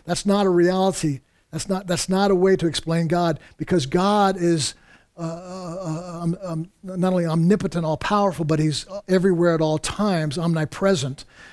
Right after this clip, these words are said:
And that omnipresence of God is, is that God is, is nowhere, uh, centered in one place, but that he's always everywhere in all places. So he hasn't, do-, doesn't have to travel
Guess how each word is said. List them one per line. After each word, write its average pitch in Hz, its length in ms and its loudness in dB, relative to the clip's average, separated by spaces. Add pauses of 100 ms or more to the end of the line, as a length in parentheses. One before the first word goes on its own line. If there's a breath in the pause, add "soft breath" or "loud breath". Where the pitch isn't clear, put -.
(120)
And 165 100 -2
that 165 120 2
omnipresence 180 840 0
of 156 160 -2
God 175 380 2
is, 151 240 -2 (260 loud breath)
is 151 160 0
that 151 160 0
God 208 340 2
is, 165 320 -2
is 147 260 -2
nowhere, 180 720 4 (800 loud breath)
uh, 156 320 -2 (120)
centered 202 640 2
in 180 140 2
one 180 280 4
place, 180 520 2
but 160 200 -2
that 165 260 0
he's 151 260 0
always 190 460 2
everywhere 175 460 2
in 160 80 -2
all 165 100 -2
places. - 260 -2
So 175 80 2
he 196 40 4
hasn't, 180 360 -2
do-, 180 180 2
doesn't 190 240 0
have 208 100 0
to 180 80 -2
travel 175 580 -2